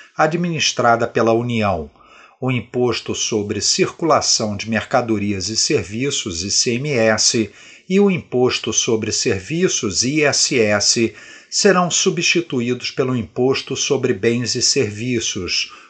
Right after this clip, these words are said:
o I B S, com gestão compartilhada entre estados e municípios.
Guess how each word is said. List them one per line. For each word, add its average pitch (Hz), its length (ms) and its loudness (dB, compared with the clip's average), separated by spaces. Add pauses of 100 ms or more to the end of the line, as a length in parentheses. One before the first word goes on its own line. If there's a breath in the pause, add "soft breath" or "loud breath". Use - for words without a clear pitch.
o 113 160 0
I 143 120 -2
B 123 400 4
S, 101 480 0 (360 soft breath)
com 160 240 -2
gestão 123 540 2
compartilhada 117 1000 0
entre 113 260 -4
estados 147 640 2
e 156 60 0
municípios. 113 1200 -4